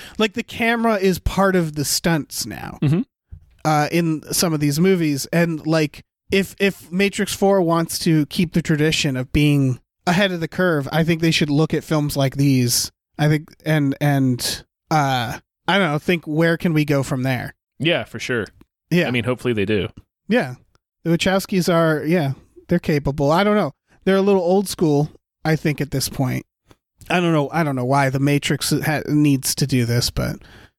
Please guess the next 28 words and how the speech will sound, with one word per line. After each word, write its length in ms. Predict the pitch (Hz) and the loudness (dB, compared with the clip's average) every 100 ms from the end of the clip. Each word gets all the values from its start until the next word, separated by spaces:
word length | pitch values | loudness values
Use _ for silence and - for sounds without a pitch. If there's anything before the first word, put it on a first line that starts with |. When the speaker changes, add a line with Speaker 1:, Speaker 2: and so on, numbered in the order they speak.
| _ _ - - | _ _ -8 0
Speaker 1:
also, 320 | 247 269 294 | 2 2 2
you 160 | 262 269 | 4 4
know 60 | |
what 120 | 269 | 4
I 80 | 262 | 2
<laughs> 140 | 196 180 | 0 0
like, 160 | 247 | -2
Tom? 400 | - 254 285 277 - - - - _ _ _ - | -2 0 2 -2 -2 -12 -20 -20 _ _ _ -8
Speaker 2:
What's 160 | 120 113 | -4 -2
that? 200 | 101 - _ _ _ - | -2 -6 _ _ _ -4
Speaker 1:
I 80 | |
like 280 | 226 277 269 | 0 0 0
the 100 | 285 | -2
stupid 440 | - - 254 233 208 | 0 2 2 2 2
alien 500 | 220 202 151 143 143 | 2 2 0 0 -2
fighting. 560 | - 139 135 131 180 - - | -2 -2 -4 -2 -2 -2 -12
<laughs> 220 | _ _ - | _ _ -2
I 100 | 226 | 2
don't 120 | 226 | 2
know. 240 | 190 127 - - - _ _ - - - - | 0 -2 -12 -20 -20 _ _ -6 -6 -10 -4
It 120 | 196 | 0
was 180 | 220 170 | 2 0
dumb, 400 | 147 208 208 139 | 0 0 0 -2
but 140 | 151 170 | 0 2
I 100 | 180 | 2
liked 460 | 180 196 214 - | 2 0 -2 -4
the 100 | 208 | -4
premise. 720 | - 208 220 135 - - - | -2 0 0 -2 -8 -10 -10